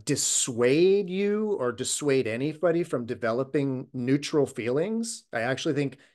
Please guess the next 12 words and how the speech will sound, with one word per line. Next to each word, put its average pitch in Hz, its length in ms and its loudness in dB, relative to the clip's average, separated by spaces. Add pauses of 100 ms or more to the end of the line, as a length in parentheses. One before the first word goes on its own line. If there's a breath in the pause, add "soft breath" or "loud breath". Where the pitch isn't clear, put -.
(200 soft breath)
it's, 156 340 -4
it's 143 180 -6
a, 120 140 -4 (1300)
it's - 220 -4 (100)
an 170 140 0
emotional 190 640 4
space - 880 -4
that 135 120 -2
we 135 120 -2
don't 160 300 2
explore 127 680 0
enough, 220 540 0